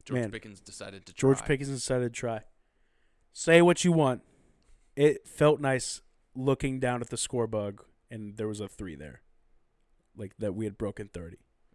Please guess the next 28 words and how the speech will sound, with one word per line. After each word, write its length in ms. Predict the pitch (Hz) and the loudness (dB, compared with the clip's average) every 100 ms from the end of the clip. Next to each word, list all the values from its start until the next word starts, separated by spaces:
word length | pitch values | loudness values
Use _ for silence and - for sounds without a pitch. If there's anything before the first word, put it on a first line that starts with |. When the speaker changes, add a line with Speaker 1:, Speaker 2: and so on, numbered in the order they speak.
| _ - | _ -20
Speaker 1:
Yeah. 140 | 65 - _ _ _ _ | -20 -20 _ _ _ _
Speaker 2:
After 240 | - - 131 | -16 0 4
all 160 | 143 | 6
that, 280 | 139 131 123 _ _ _ _ - | 6 2 0 _ _ _ _ -20
it 80 | |
felt 180 | - 120 | -8 -6
pretty 160 | 120 110 | -6 -8
good 180 | 101 95 | -8 -10
watching 300 | 85 - 78 | -12 -16 -20
that 120 | 62 | -20
game. 140 | 69 | -18
And 220 | 78 147 151 | -2 2 2
it 40 | |
was 120 | 135 | 0
against 240 | 127 123 - | -2 -6 -8
Cincinnati, 460 | 110 110 104 104 - - _ _ _ _ _ | -12 -12 -12 -14 -16 -20 _ _ _ _ _
so 140 | _ 82 | _ -18
it 60 | |
was 100 | - | -16
great. 200 | - - _ _ - | -18 -20 _ _ -20
Speaker 1:
Mm-hmm. 240 | - 110 110 _ | -20 -20 -20 _
Speaker 2:
Cincinnati's 480 | - 113 117 107 107 | -12 -10 -8 -8 -8
oh 100 | 113 | -6
and 100 | 117 110 | -6 -4
five 260 | 117 110 | -4 -2
in 60 | 113 | -4
the 60 | |
division. 380 | 107 113 113 123 | -6 -4 -4 -8